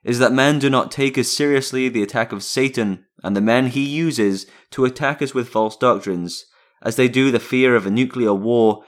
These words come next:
that will bring material loss and painful death. Men fear other men far more than they fear Satan and his innumerable host that try to turn us away from Christ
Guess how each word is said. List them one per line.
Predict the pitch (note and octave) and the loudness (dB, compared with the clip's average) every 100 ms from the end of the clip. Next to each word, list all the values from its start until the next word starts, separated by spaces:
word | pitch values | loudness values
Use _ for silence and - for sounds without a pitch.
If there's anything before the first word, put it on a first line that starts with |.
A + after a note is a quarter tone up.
| _ - | _ -2
that | |
will | A#2+ C3 | 2 4
bring | C3 C3 | 4 2
material | A#2+ A#2+ D#3 D3+ C#3 | -2 -4 -2 2 4
loss | B2 A#2 A#2 A2+ - - _ - | 6 6 4 0 -10 -18 _ -6
and | G#2+ | -4
painful | G#2 A#2 A#2+ A2 G#2+ | -2 -2 -2 -2 -2
death. | G2+ F#2 F2 - _ _ _ _ _ _ - | 0 -2 -4 -14 _ _ _ _ _ _ -2
Men | A2 C3 C3+ | 0 0 -2
fear | - C3 B2 | 0 4 4
other | B2 A#2+ | 4 4
men | B2 A#2+ G#2+ G2+ G#2+ _ | 2 0 0 -2 -6 _
far | - - C3+ C#3 | -20 -2 2 2
more | C3+ C3+ C3 | 2 2 2
than | A2 G#2+ | 2 0
they | G2+ | -2
fear | G2 G#2+ F#2+ | -2 -2 -2
Satan | - - A#2+ A#2 G2+ F#2 - _ _ | -2 -4 -4 -2 -4 -4 -10 _ _
and | - A#2+ | -6 -2
his | C3 | 0
innumerable | A#2+ B2+ D3+ D#3 C3+ A2+ A#2 | 0 0 0 -2 -2 0 0
host | G#2 C3 F#2+ - - _ _ _ | 0 -2 -2 -4 -16 _ _ _
that | D#2 - | -10 -6
try | A2 G#2 | -4 -2
to | F#2 | -4
turn | - B2 C3 | -2 0 0
us | B2+ | -2
away | B2 B2+ C3 | 0 2 0
from | C3 B2+ A2+ | 0 -4 -6
Christ | B2 A2+ D#2 - - | -2 -2 -2 -10 -20